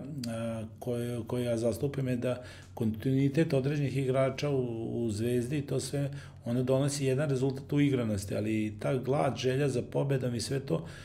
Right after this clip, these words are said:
čini mi se da treba s vremena na vreme dovoditi novu krv, osvežavati, jer, a, igrači, e, koji dolaze sa novim ambicijama, praktično koji su po znacima navoda gladni, oni mogu da ostvaruju rezultate.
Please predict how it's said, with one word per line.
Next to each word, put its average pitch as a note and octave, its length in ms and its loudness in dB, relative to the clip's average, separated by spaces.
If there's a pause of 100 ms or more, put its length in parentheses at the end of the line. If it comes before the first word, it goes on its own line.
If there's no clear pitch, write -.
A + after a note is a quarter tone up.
(180)
čini D3 180 4
mi D3 80 4
se C#3+ 120 -2
da C3 120 4
treba C3+ 280 2
s - 100 0
vremena C3+ 200 2
na C3 80 2
vreme C3+ 280 2
dovoditi C3 580 2
novu B2+ 420 2
krv, C3 300 2
osvežavati, B2+ 840 2
jer, C#3+ 380 2 (440)
a, B2 100 0
igrači, A#2+ 400 2 (180)
e, C3 420 2
koji C3 200 4
dolaze B2+ 380 2
sa A#2+ 220 0
novim B2+ 420 4
ambicijama, B2+ 520 2
praktično B2+ 480 -2
koji A#2+ 180 2
su A2 200 -4
po A2+ 100 -2
znacima A2+ 440 0
navoda A2 380 0
gladni, A#2 540 2 (380)
oni B2 260 2
mogu B2 300 4
da A#2 80 2
ostvaruju A2+ 460 0
rezultate. G2+ 600 -6